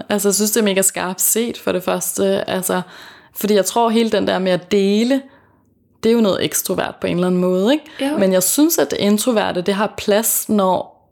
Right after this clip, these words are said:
Speaker 1: at det også er noget, vi tager os bedre tid til. Så på en måde, så synes jeg egentlig, at, at et podcast med en god samtale, det er jo sådan, det på en eller anden måde, det, det synes jeg er godt for de introverte. Altså sådan,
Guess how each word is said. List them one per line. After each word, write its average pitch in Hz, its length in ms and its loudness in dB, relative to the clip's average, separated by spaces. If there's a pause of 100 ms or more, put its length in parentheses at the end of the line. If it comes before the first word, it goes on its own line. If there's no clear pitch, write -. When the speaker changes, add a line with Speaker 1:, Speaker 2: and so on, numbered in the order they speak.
(140)
Speaker 1:
at 196 160 -2
det 190 80 4
også 190 200 0
er 208 40 4
noget, 196 180 2
vi 214 40 0
tager 185 240 -2
os 175 100 -4
bedre 202 320 0
tid 247 360 -2
til. 185 200 -2 (460)
Så - 140 -2
på 202 120 0
en 190 60 2
måde, 208 220 2
så 285 100 0
synes 226 220 -2
jeg 190 60 2
egentlig, - 220 -2
at, - 240 -6
at - 120 -6 (320)
et 185 180 -4
podcast 202 640 -2
med 175 100 -2
en 170 100 0
god 233 260 0
samtale, 185 720 0 (140)
det 214 160 2
er 247 40 2
jo 185 200 0
sådan, 180 520 -2 (1000)
det 226 100 -4
på 262 80 -4
en 220 60 0
eller 190 120 0
anden 185 80 0
måde, 180 220 2
det, 202 260 0
det 220 80 0
synes 214 160 -6
jeg 208 60 2
er 180 80 -6
godt 185 180 0
for - 100 -4
de 196 80 0
introverte. 175 680 -2 (100)
Altså 190 300 -2
sådan, 175 640 -2